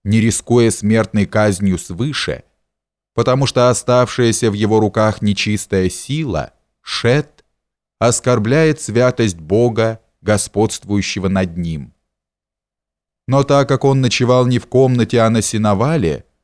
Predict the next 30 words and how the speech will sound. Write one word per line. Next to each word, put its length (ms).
насчет 460
которого 460
в 80
Талмуде 540
он 200
не 100
помнит, 600
чтобы 420
имелись 340
прямые 380
указания, 960
то 120
потому 400
и 80
счел 380
себя 320
вправе 480
сделать 580
не 160
только 380
четыре 420
шага, 640
а 120
и 100
сойти 480
вниз 460
во 180
двор 380
к 160
колодцу, 760